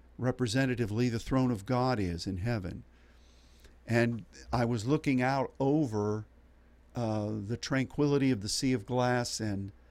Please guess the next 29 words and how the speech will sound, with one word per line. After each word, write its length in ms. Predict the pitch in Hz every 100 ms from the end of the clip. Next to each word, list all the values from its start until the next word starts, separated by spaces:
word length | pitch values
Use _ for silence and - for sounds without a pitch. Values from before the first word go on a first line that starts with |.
| - - - - -
uh, 300 | 98 92 90 87 101
I, 380 | 117 110 104 - - - -
I 180 | 110 113
was 260 | 104 101
contemplating 1080 | - 143 147 147 123 - 123 123 117 113 107 - - -
a 80 | 104
relative 560 | 107 135 135 127 107
sense 400 | - 131 127 -
of 160 | 107 -
calm 540 | - 131 135 139 135
and 320 | 113 104 101 - - - - - - - - -
a, 80 | 101 -
a, 100 | 120
a 240 | 120 - 120
point 360 | - 160 156
of 140 | 131 98
rest. 720 | 101 131 170 98 - - - - - - - - - - - -
And 380 | 123 123 117 - -
I, 300 | 117 123 110 - -
I 200 | 120 120
was 280 | 113 95 -
ch-, 200 | - - - - - - - - -
blessed 500 | 113 139 202 - -
by 240 | 110 92
that, 480 | 87 85 85 113 - - - - - - - - -
but 240 | 113 135 127
I 140 | 127
was 180 | 127 117
also 640 | 135 156 - 127 123 123